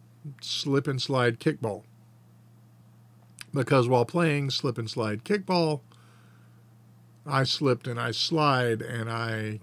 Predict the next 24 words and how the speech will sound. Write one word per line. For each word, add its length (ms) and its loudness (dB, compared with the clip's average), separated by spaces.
came 260 -4
down 260 -2
on 140 -6
my 160 -4
back 480 -4
really 480 -2
hard, 640 -4
and 600 -6
I 160 4
was 640 0
not 680 -2
in, 640 -2
uh, 320 -2
not, 220 -6
I 60 -2
was 160 2
in 140 4
discomfort 760 0
the 100 2
rest 320 4
of 140 0
the 80 0
week. 400 -4
<laughs> 220 -2